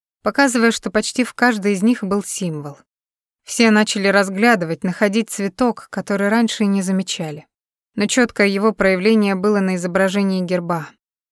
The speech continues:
Оскаленная пасть дикого пса на фоне двух высоких горных пиков.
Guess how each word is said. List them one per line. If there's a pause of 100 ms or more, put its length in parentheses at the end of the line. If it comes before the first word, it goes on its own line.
(220)
Оскаленная
пасть
дикого
пса
на
фоне
двух
высоких
горных
пиков.